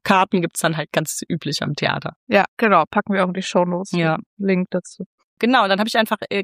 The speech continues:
Speaker 1: quasi im Wochentakt, also das war am vierzehnten dritten, dann am einundzwanzigsten dritten, ähm, gebe ich,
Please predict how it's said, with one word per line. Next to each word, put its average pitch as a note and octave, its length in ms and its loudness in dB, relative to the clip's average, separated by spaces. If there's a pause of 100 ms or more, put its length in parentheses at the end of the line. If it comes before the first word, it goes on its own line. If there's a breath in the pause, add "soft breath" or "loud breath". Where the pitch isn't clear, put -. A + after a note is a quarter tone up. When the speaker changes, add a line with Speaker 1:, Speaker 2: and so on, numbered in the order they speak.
Speaker 1:
quasi A3 240 0
im G3+ 120 0
Wochentakt, F3+ 540 -2
also F3+ 140 -4
das G3+ 120 -4
war A3 80 2
am F3+ 60 -2
vierzehnten B3+ 460 -2
dritten, C4 380 -6 (120)
dann G3+ 140 2
am G3+ 100 0
einundzwanzigsten G3+ 800 0
dritten, A#3 460 -4
ähm, F#3 260 -4
gebe G#3+ 160 -4
ich, - 140 -10